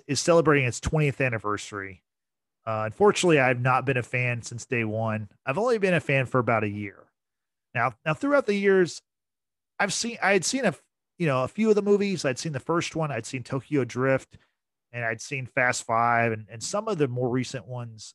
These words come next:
uh, parts and pieces, 'cause they're on T V quite often. But I never really sat down and watched the entire series to, like,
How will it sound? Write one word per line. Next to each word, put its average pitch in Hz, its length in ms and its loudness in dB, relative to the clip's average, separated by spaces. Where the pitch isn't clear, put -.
uh, 110 200 -10
parts - 260 -2
and 120 100 -10
pieces, 127 400 -8
'cause 117 120 -10
they're 139 160 -6
on 180 120 -4
T 139 220 -4
V 123 180 -6
quite 110 320 -6
often. 107 400 -8
But 151 140 -4
I 151 80 -2
never 247 280 -6
really 220 220 -6
sat 139 320 -4
down 120 420 -6
and 104 480 -14
watched 123 560 -4
the 135 100 0
entire 120 400 -2
series 131 720 -4
to, - 220 -16
like, 104 240 -14